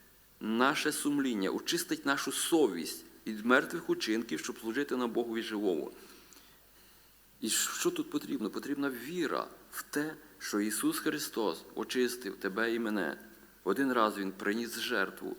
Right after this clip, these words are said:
себе і назавжди очистив тебе. Твоє діло триматися,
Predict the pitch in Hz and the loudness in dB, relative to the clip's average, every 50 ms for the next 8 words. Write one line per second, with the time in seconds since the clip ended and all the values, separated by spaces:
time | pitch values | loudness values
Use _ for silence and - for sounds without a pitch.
0 | - - - - - - 107 90 95 87 78 - - - - - - 98 107 117 | -12 -6 -4 -2 -2 -2 0 2 2 0 0 -2 -6 -14 -20 -8 -2 0 2 4
1 | 120 127 131 127 143 151 156 156 143 123 110 95 - - 90 95 - - 117 110 | 4 4 4 2 2 0 -2 -2 -4 0 0 0 0 0 -2 -2 -2 0 0 2
2 | 107 107 - - 131 123 - 110 101 98 80 - - - - - - - - - | 0 0 -2 -6 -6 -2 -2 -2 0 0 0 0 -2 -8 -16 -20 -20 -20 -20 -20
3 | - - - - _ - - - _ _ _ - 107 123 131 127 117 107 101 123 | -20 -20 -20 -20 _ -20 -20 -20 _ _ _ 0 2 2 2 2 0 -4 0 2
4 | 143 147 143 113 - - 113 120 120 139 139 135 - 110 - - 78 71 | 2 4 2 0 0 -2 -2 0 0 -2 -4 -4 -6 -8 -6 -6 -6 -6